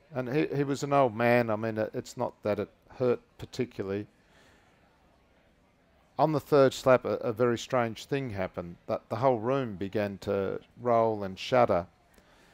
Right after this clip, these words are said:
And, um, and I actually thought I was going mad. I mean, it would have been a, a, I, I'd, I sort of no longer knew myself. I'd, I just said I wanted him to slap me. He was slapping me. The room was now rolling around.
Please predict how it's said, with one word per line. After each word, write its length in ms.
And, 380
um, 480
and 260
I 200
actually 200
thought 340
I 60
was 160
going 340
mad. 320
I 60
mean, 200
it 120
would 100
have 100
been 200
a, 80
a, 120
I, 300
I'd, 60
I 60
sort 240
of 60
no 180
longer 320
knew 220
myself. 420
I'd, 220
I 100
just 400
said 240
I 60
wanted 280
him 140
to 80
slap 400
me. 140
He 60
was 100
slapping 420
me. 100
The 120
room 320
was 120
now 140
rolling 400
around. 480